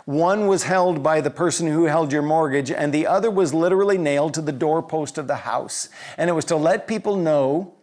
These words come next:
that that property was temporarily under the ownership of another. Eh, we have the same concept in our, in our modern, our modern times. We call it a lien. Is there a lien on this property? Does, does, is there money that is owed against this property? If you're buying a new house,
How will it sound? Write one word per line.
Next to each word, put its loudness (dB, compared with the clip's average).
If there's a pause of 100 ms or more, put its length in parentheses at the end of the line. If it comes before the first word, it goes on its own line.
(400)
that -2
that 0
property 2
was -2
temporarily 0
under -2
the -2
ownership -2
of -2
another. 0
Eh, 2
we 0
have 2
the 2
same 0
concept -2
in -2
our, 0
in -2
our 0
modern, 0 (300)
our 0
modern 2
times. -2
We 0
call 2
it -2
a 0
lien. 0 (300)
Is 0
there 2
a 2
lien 2
on 2
this -2
property? 0
Does, -4
does, -2
is -2
there 0
money 0
that 0
is 0
owed 2
against -2
this -4
property? 0
If -4
you're -2
buying 0
a -2
new 0
house, -4